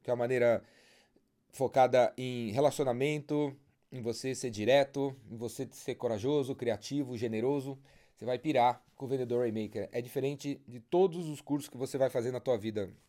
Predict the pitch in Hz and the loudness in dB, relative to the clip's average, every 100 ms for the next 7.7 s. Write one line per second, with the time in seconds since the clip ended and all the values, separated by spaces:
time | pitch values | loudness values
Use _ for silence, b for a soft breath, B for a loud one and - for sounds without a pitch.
0 | _ - - - 107 117 135 127 127 110 | _ -20 -18 -10 -8 -4 -2 0 -2 -2
1 | 123 123 160 170 170 b b b - 135 | -2 -2 -2 -4 -6 b b b -4 -2
2 | 127 123 110 151 156 156 b b 131 120 | 0 -2 2 2 2 -4 b b -6 -4
3 | 120 139 143 139 _ - 120 - 135 135 | 2 4 2 0 _ -16 -14 -6 -4 -4
4 | - _ _ 127 123 131 120 - 131 123 | -6 _ _ -2 0 0 -2 -2 -2 -2
5 | - 117 - 131 123 120 120 110 127 143 | -6 -10 -8 -6 -2 -2 -4 -6 -10 -2
6 | 151 143 117 - b b b b - - | 2 2 0 -10 b b b b -6 2
7 | 143 139 - 123 - 123 95 | 4 4 -2 -6 -4 -4 -6